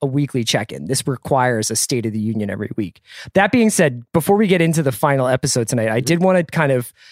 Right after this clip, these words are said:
steal a couple of questions from Daniel Chin's excellent loose ends piece. So Daniel Chin's been,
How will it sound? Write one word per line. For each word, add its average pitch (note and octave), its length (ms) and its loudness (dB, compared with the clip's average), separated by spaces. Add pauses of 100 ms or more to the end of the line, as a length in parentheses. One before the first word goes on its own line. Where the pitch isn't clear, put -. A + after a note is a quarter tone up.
(140)
steal F#3+ 340 2
a F#3+ 60 4
couple E3 240 2
of B2 140 -4
questions B2 600 0
from B2 260 0
Daniel C#3+ 360 0
Chin's B2+ 380 0 (100)
excellent C3+ 560 0 (300)
loose D3 280 0
ends C3 220 0
piece. A#2+ 240 -6
So C#3 100 0
Daniel E3 300 2
Chin's F3+ 220 2
been, C#3+ 280 0